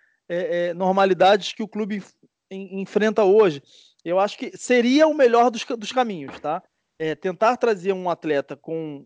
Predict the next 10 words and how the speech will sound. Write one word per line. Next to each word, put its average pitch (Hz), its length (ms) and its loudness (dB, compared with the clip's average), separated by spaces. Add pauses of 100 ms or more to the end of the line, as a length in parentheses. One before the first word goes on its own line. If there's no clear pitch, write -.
(140)
com 147 220 -16
peso 240 400 0
pra 214 140 0
torcida, 226 580 -8 (320)
mas 202 260 -2
sem 240 420 -4 (460)
que - 100 -6
o 220 120 -4
diretor 208 360 4
financeiro 208 1040 0